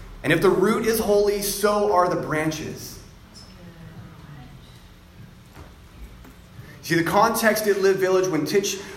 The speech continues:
looked me in the eye, weeping, 'cause this man carries the heart of the Father in a way I've never seen it in another human on planet Earth.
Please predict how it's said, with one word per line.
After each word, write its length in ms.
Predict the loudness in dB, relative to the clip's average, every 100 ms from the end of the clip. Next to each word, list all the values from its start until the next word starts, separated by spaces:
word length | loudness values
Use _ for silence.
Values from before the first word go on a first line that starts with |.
| -4
looked 340 | 2 4 4
me 60 | 0
in 60 |
the 160 | 0 2
eye, 420 | 4 6 4 0 -8 -14 -10 -8 -4
weeping, 640 | 0 0 0 0 2 -2
'cause 220 | -2 -2 0
this 140 | 0
man 200 | 0 0
carries 300 | 0 0 2
the 80 | 2
heart 160 | 2
of 100 | 0
the 60 | 0
Father 420 | 0 0 -2 -4
in 60 | -4
a 80 | -2
way 260 | -2 -4
I've 280 | -4 -6 -4
never 320 | -4 -2 -2
seen 280 | -4 -4 -4
it 140 | -4 -4
in 80 |
another 220 | -6 -4 -6
human 320 | -4 -4 -4
on 100 | -6
planet 240 | -4 -4
Earth. 360 | -4 -8 -10